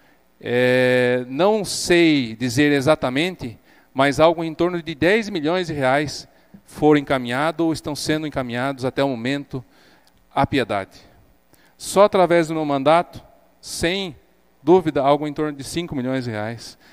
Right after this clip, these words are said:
Compra pra máquina, patrol, retroescavadeira,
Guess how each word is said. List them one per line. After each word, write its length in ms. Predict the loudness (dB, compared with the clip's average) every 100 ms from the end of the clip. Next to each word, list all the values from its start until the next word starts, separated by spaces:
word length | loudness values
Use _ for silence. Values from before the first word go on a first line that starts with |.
| -20 _ _
Compra 300 | -2 -2 -2
pra 180 | -2 -2
máquina, 680 | 0 -2 -2 -6 -10 -10 -12 _ -6
patrol, 580 | -4 -2 2 2 0
retroescavadeira, 1080 | -2 -2 -2 -2 -4 -4 -4 -2 -2 -4 -8